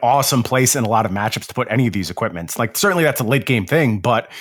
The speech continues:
it's doing almost some of the true name Nemesis type setups where you're like, "I'm just going to have this forever," and you need to figure out how you're dealing with it. Otherwise, this will eventually kill you. So I like that it gets a-, access to that as well. Now, certainly it's not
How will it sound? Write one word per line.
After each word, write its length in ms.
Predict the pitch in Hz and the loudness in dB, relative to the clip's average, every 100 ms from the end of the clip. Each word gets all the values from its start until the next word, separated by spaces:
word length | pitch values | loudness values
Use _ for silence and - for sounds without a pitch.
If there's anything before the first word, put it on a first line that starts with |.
| - - | -18 -6
it's 220 | 147 - | -4 0
doing 300 | 156 151 147 | 2 4 4
almost 420 | 139 151 156 143 | 2 4 4 4
some 180 | - 139 | 4 4
of 160 | 127 101 | 4 2
the 540 | 123 123 120 117 123 | 4 4 4 4 2
true 200 | - 139 | 0 2
name 200 | 135 131 | 4 4
Nemesis 480 | 110 101 127 160 151 | 2 2 2 2 2
type 140 | 151 151 | 2 2
setups 340 | 151 185 - | 2 0 0
where 80 | 117 | 0
you're 120 | 113 | 2
like, 260 | 113 110 - | 2 0 -2
"I'm 160 | 135 | 0
just 140 | 226 - | 2 2
going 140 | 254 | 2
to 80 | 175 | 2
have 240 | 127 156 | 2 2
this 160 | 123 - | 2 -2
forever," 400 | 107 120 110 85 | -2 0 0 -4
and 160 | 101 117 | -2 2
you 80 | |
need 80 | 135 | 2
to 40 | 160 | 2
figure 240 | 196 170 | 2 2
out 140 | 117 | 2
how 180 | 107 127 | 2 2
you're 160 | 139 113 | 2 2
dealing 300 | 113 135 104 | 2 2 0
with 160 | 98 | -2
it. 160 | 107 - - - _ | -4 -6 -18 -20 _
Otherwise, 340 | 131 123 117 | 2 4 2
this 160 | 113 - | 0 0
will 160 | 127 107 | 2 2
eventually 380 | 107 - 98 | 0 -2 -6
kill 200 | - 98 | -6 -8
you. 120 | 87 - | -8 -8
So 140 | - | -2
I 100 | 120 | 0
like 240 | 131 143 139 | 2 2 0
that 100 | 131 | -2
it 60 | |
gets 140 | 127 - | -2 0
a-, 240 | 117 127 - _ | 0 0 -6 _
access 320 | 123 120 110 - | -2 -2 -4 -4
to 120 | 113 | -2
that 280 | 113 107 - | 0 -2 -2
as 200 | 101 92 | -6 -4
well. 180 | 95 98 | -6 0
Now, 100 | 170 | 2
certainly 520 | - 247 185 165 139 - - - | 2 2 4 2 0 -8 -20 -6
it's 180 | 151 143 | -4 0
not 280 | 156 151 | 2 2